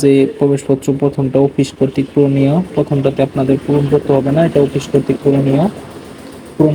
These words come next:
করবে প্রথম পেজটা, এই উপরের এটা অফিস কর্তৃক পূরণীয় করবে। আর দ্বিতীয় যে লেখা আছে প্রার্থী কর্তৃক পূরণীয়, তো প্রার্থীর নাম, যে ঠিকানায়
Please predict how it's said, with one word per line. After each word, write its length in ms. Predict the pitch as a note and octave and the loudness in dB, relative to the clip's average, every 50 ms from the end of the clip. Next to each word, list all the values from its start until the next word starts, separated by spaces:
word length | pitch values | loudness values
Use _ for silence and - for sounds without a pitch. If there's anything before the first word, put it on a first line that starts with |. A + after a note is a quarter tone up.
| D3 D3 | 2 0
করবে 220 | D3 C#3 C3+ C#3+ C#3 - | 2 2 2 2 0 0
প্রথম 240 | D3+ D3 - D3+ C#3 C#3 C3+ C3+ - | -2 -2 0 0 0 0 -2 0 2
পেজটা, 320 | - C3+ C3 - - - C#3 C#3+ | 2 2 0 0 0 0 2 4
এই 60 | C#3+ D3 D3 | 4 2 2
উপরের 280 | C#3+ - D3+ D3 C#3+ C#3 C#3+ D3 | 2 2 2 2 2 2 0 0
এটা 180 | C#3 C#3 C#3+ D3 E3+ G#3 A3 G#3+ - - D#3 D3+ | 0 0 0 0 0 -2 -2 -4 -4 -2 0 0
অফিস 200 | D3 D3+ C#3+ - - | 0 0 -4 -4 -2
কর্তৃক 260 | - C#3+ C#3 - C3+ - - | -2 -2 -2 -2 -6 -4 -2
পূরণীয় 320 | D3 C#3+ C#3 C#3 C#3 C3+ - | 0 0 0 0 0 0 0
করবে। 220 | D3 C3+ C#3 E3+ G3 A3 G3+ D#3 C#3+ | 0 0 2 2 0 0 0 0 0
আর 80 | C#3 C3+ B2+ B2+ B2+ | 0 2 2 2 2
দ্বিতীয় 280 | C3+ C#3 C3+ - D3 C#3+ C3+ C3+ | 0 0 0 0 -2 0 0 2
যে 100 | C3+ C3+ C3 - - - _ _ - _ - D3 C#3 | 2 0 0 -2 -8 -16 _ _ -20 _ -8 -4 0
লেখা 200 | C#3+ D3 C#3+ C#3+ C3+ | 0 0 0 0 -2
আছে 140 | C3+ - - C#3 C#3 | -2 -2 -6 -6 -4
প্রার্থী 300 | - B2+ B2+ - - C3+ C3+ - | -4 -6 -4 -4 -6 -8 -6 -4
কর্তৃক 340 | C#3+ C3+ C#3 - C#3+ C3+ C3+ - _ _ | -6 -6 -6 -6 -8 -8 -8 -10 _ _
পূরণীয়, 400 | - C#3+ C#3 C#3+ C#3+ C#3 C#3 D#3 F#3 F#3 - _ _ - | -8 -6 -4 -2 -2 -2 0 -2 -2 -4 -8 _ _ -14
তো 60 | C3 B2+ | -12 -10
প্রার্থীর 320 | - C3 C3 - - C3+ C3 C3+ | -8 -8 -8 -6 -4 -4 -4 -2
নাম, 100 | C#3+ E3+ F#3+ - - _ _ _ _ _ _ _ _ _ _ _ _ _ _ - | -4 -4 -6 -8 -12 _ _ _ _ _ _ _ _ _ _ _ _ _ _ -10
যে 160 | C3+ C3+ C#3+ C#3 C3+ | -4 -2 -2 -2 -2
ঠিকানায় 400 | D3 C#3+ - C#3+ C#3 C#3 C3+ C3+ | -2 -4 -2 0 0 0 0 -2